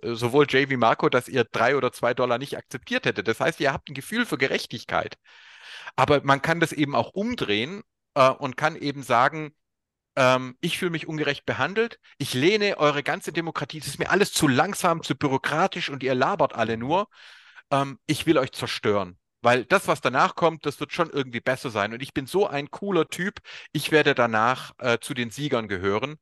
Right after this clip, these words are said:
Ähm, und deswegen auch, als ich das gesagt hab, „Vorsicht, Leute, hallo, hier ein, äh,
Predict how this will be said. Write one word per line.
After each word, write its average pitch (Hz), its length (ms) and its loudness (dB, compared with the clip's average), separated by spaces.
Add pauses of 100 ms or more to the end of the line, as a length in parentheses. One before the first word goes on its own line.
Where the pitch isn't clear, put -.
(500)
Ähm, 123 300 2
und 131 160 -2
deswegen 160 400 0
auch, 131 180 0
als 131 160 -4
ich 131 100 -10
das - 160 -12
gesagt 147 300 -2
hab, - 160 -2
„Vorsicht, 185 400 2
Leute, 117 360 0
hallo, 151 200 0
hier 151 300 -2
ein, 127 300 -4 (580)
äh, 123 360 4